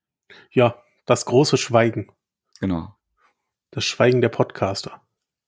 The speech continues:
Speaker 1: Hm. Nee, klingt mir nach einem Kunstprojekt.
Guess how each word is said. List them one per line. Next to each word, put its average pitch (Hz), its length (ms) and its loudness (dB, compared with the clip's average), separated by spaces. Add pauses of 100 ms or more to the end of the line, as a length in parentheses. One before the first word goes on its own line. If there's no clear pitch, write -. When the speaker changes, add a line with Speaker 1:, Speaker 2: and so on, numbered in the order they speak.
(1120)
Speaker 1:
Hm. 123 180 -4 (480)
Nee, 139 240 4
klingt 135 220 -2
mir 131 80 2
nach 123 100 0
einem 123 80 -4
Kunstprojekt. 120 640 -2